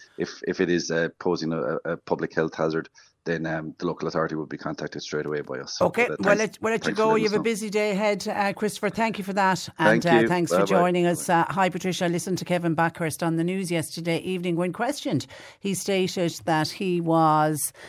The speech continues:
Speaker 2: not in favour of pay caps. And when he said that, in inverted commas, talent is worth the value it brings to R T E, that just put me right off him.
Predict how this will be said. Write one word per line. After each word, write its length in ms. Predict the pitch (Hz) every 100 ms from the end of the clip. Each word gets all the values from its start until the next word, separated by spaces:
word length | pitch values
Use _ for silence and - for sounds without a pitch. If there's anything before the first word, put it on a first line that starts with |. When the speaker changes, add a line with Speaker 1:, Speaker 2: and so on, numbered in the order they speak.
| -
Speaker 2:
not 340 | 185 208 208
in 140 | 226 170
favour 360 | 185 160 156
of 160 | 160 -
pay 560 | - - 233 214 196 - -
caps. 500 | 156 120 - - - - -
And 140 | - 151
when 140 | 175
he 80 | 170
said 260 | - 170 160
that, 220 | 165 -
in 140 | 135
inverted 440 | 131 123 131 - 139
commas, 440 | 143 135 135 - -
talent 580 | - 208 226 165 185 - - - -
is 200 | 147 143
worth 180 | 156 -
the 80 |
value 340 | 151 190 175 131
it 80 | 123
brings 340 | 131 127 -
to 100 | 120
R 200 | 131 135
T 180 | 127 127 143
E, 20 | 131
that 220 | 117 127
just 260 | 117 101 -
put 200 | 147 165
me 180 | 170
right 280 | 147 170 202
off 240 | 131 90
him. 120 | -